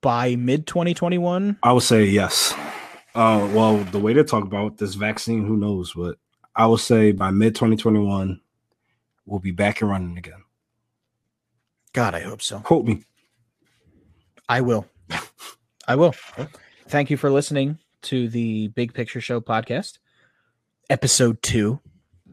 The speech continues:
Speaker 1: Happened a lot sooner than I thought it would, quite honestly. Um, I'm Alex Hana, and I was, uh, I was joined by the one, the only Deshaun Corbin.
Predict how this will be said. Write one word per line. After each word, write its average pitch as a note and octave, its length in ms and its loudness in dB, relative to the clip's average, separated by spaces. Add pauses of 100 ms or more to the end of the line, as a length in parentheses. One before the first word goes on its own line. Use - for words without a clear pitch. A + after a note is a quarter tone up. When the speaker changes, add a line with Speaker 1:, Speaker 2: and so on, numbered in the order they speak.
(140)
Speaker 1:
Happened C3 340 0
a A#2+ 40 2
lot A#2 240 2
sooner B2+ 260 2
than A#2+ 140 0
I A2+ 100 -2
thought C3 220 0
it G#2+ 60 -2
would, G2 140 -6
quite F#2+ 160 -6
honestly. G#2 420 -8 (720)
Um, G2+ 440 0 (440)
I'm B2+ 220 4
Alex B2+ 320 2
Hana, C3 320 -2 (240)
and A2+ 140 -2
I A2 80 -2
was, G#2+ 340 -4
uh, G#2 240 -2 (840)
I A2+ 60 -2
was A2+ 160 0
joined A2+ 240 0
by G#2+ 160 2
the G#2+ 80 -2
one, A2 360 -2 (240)
the A2+ 160 0
only A2 260 -2
Deshaun A2 400 -2
Corbin. G#2+ 340 -2